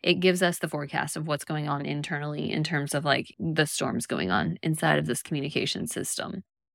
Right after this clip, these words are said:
And so we really want to get it to where there are no, quote unquote, "storm clouds" brewing internally in your body.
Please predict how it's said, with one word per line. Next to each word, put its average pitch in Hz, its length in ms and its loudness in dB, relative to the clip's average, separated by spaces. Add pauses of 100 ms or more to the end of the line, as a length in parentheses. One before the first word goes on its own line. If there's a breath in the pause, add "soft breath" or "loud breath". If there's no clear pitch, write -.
(160)
And 185 200 6
so 175 400 8
we 202 400 8 (500)
really 185 640 4
want 170 360 6
to - 80 -4
get 156 220 0
it - 260 0 (100)
to 170 160 -2
where 147 560 4 (260)
there 147 160 0
are 151 140 2
no, 156 560 2 (180)
quote 160 180 -2
unquote, 151 420 -2
"storm 220 500 4
clouds" 165 580 2 (220)
brewing 151 640 0 (260)
internally 160 960 4
in 160 140 0
your 156 140 0
body. 147 500 2